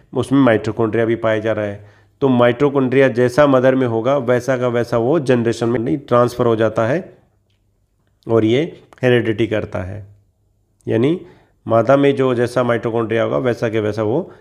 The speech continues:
चला जाता है। रोल in apoptosis, इसके अलावा अपोप्टोसिस में भी ये मदद करता है। अपोप्टोसिस क्या होता है? प्रोग्राम सेल डेथ, यानी जिस सेल को भी ख़त्म करना होता है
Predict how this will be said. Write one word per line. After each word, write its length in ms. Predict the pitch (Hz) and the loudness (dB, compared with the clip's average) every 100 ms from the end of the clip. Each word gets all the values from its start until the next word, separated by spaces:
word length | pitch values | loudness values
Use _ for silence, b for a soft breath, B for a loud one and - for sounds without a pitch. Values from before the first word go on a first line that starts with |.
| B - | B -2
चला 240 | 123 110 | 2 2
जाता 280 | 104 101 95 | 0 -4 -8
है। 200 | 104 - b b - | -10 -14 b b -4
रोल 260 | 123 139 139 | 2 4 6
in 160 | 139 | 4
apoptosis, 600 | 131 127 123 127 113 117 - - _ _ | 2 0 0 -2 -2 -6 -8 -20 _ _
इसके 180 | - - | -10 0
अलावा 240 | 123 123 135 | 2 4 2
अपोप्टोसिस 840 | 170 131 135 131 127 120 123 123 | -2 -2 0 0 -2 0 -2 -2
में 120 | 120 113 | -4 -2
भी 100 | 123 | -2
ये 60 | |
मदद 280 | 113 107 104 | -2 -2 -4
करता 300 | 110 98 104 | -6 -6 -6
है। 60 | 107 | -6
अपोप्टोसिस 540 | 104 120 135 131 135 | -4 -4 -2 -2 -2
क्या 140 | 143 135 | 0 2
होता 220 | 127 135 | 0 -2
है? 120 | 170 190 B B _ | -4 -10 B B _
प्रोग्राम 420 | 127 127 123 123 | 0 2 2 2
सेल 260 | 113 117 107 | 0 -4 -2
डेथ, 260 | 104 101 113 | -4 -6 -4
यानी 240 | 117 123 | -2 -2
जिस 300 | 107 143 143 | -4 -6 -2
सेल 180 | 135 135 | 0 0
को 160 | 135 139 | -2 -4
भी 100 | 143 | -2
ख़त्म 340 | - - 127 | -4 -4 -4
करना 260 | 123 120 117 | -4 -2 -2
होता 340 | 107 101 110 | -2 -4 -6
है 180 | 123 | -6